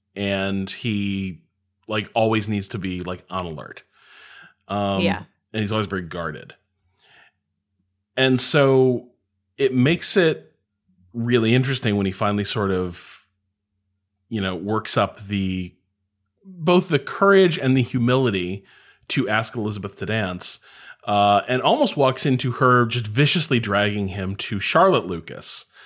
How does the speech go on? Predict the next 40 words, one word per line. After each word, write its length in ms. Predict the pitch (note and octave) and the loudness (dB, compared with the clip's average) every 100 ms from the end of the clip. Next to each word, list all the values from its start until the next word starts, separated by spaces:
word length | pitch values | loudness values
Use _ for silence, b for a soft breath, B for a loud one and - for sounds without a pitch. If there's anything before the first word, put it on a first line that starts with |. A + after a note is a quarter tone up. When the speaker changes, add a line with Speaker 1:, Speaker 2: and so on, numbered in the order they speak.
| B B B A2+ | B B B -2
Speaker 1:
uh, 300 | G#2+ G#2 G#3+ | 2 4 2
who 220 | G#3 F#3+ | 2 2
Speaker 2:
Mm-hmm. 80 | B2+ | 4
Speaker 1:
makes 200 | D3+ - | 2 0
the 80 | |
comment 380 | C#3+ C#3 B2 A#2 | -2 0 2 0
that 120 | - | -2
you 120 | A#2+ A2+ | -2 -2
would 80 | |
be 120 | G#2+ G2 | 0 -4
a 40 | |
fool 540 | - D#3 D#3 D#3 D3 G2 | -2 0 2 4 2 0
if 300 | A2 G#2 - | -6 -6 -12
you, 460 | G2+ F#2+ F2+ F2 E2+ b b b b b | -8 -6 -6 -6 -10 b b b b b
if 160 | G2+ F#2+ | -6 -6
your 100 | F2 | -6
affection 400 | - E3 E3+ F#3+ | 0 0 2 0
for 100 | D3 | -2
Wickham 340 | G#2+ G2+ G2 F#2+ | -4 -4 -4 -6
caused 320 | - G2+ G#2+ | -2 -2 -2
you 100 | A2 | -6
to 120 | A2 | -6
slight 380 | - - G2+ G#2 | -10 -4 -4 -4
a 60 | F#2 | -6
man 320 | F2+ F2 F2+ | -6 -6 -8
of 100 | C#2 | -10
ten 280 | - G#2 G2 | -8 -6 -6
times 380 | F#2+ F2+ F2 - | -6 -10 -10 -12
his 140 | D#2 | -12
consequence, 800 | - D#2+ D#2+ - - - - - | -10 -12 -12 -16 -18 -14 -14 -10
uh, 240 | A2 G2 F#2 | -4 -2 0
which 240 | A2+ A2+ | -2 -2
is 120 | A#2 | -2
the 100 | A#2+ | -4
first 260 | - A3 A3+ | 0 0 0
insight 320 | D#3 D3+ G2+ | 0 0 -2
we 60 | G#2 | -2
get 140 | F2 | -6
into 100 | F#2+ | -4
Charlotte 640 | - G#3 A#3+ A#2+ F#2+ - | 0 4 4 4 0 -4